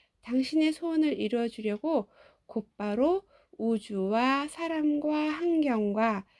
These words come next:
사건을 움직이기 시작한다. 창조 과정.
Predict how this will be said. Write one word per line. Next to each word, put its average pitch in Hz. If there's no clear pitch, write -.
사건을 294
움직이기 208
시작한다. 233
창조 311
과정. 202